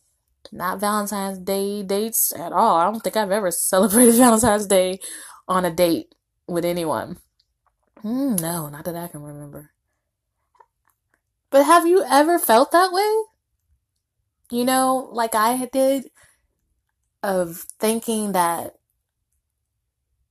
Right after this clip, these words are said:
romance is what really,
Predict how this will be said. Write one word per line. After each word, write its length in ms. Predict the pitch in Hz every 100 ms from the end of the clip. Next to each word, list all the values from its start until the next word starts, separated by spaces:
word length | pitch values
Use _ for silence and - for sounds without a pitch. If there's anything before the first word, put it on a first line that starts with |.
| _ _ _ _ _ _
romance 800 | 196 185 208 220 220 208 185 -
is 220 | 196 180 175
what 420 | 185 180 180 -
really, 680 | 175 175 196 190 175 135